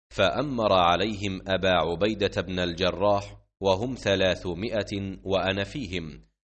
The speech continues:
فخرجنا حتى إذا كنا ببعض الطريق فني الزاد، فأمر أبو عبيدة بأزواد ذلك الجيش، فجمع ذلك كله، فكان مزود تمر،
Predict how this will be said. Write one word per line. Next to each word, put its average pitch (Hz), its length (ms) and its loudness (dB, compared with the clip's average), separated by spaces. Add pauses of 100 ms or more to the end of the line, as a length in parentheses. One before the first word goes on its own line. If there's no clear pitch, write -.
(140)
فخرجنا 104 840 0 (200)
حتى 160 380 -2
إذا 92 400 0
كنا 98 460 -2
ببعض 92 480 0
الطريق 95 680 -4 (200)
فني 117 440 -2
الزاد، 92 580 -4 (340)
فأمر 107 640 2
أبو 92 260 0
عبيدة 95 680 0
بأزواد 92 680 -2
ذلك 95 560 0
الجيش، 104 600 -2 (300)
فجمع 95 640 0
ذلك 95 560 0
كله، 90 460 -4 (320)
فكان 113 580 -2
مزود 95 680 2
تمر، 90 640 -2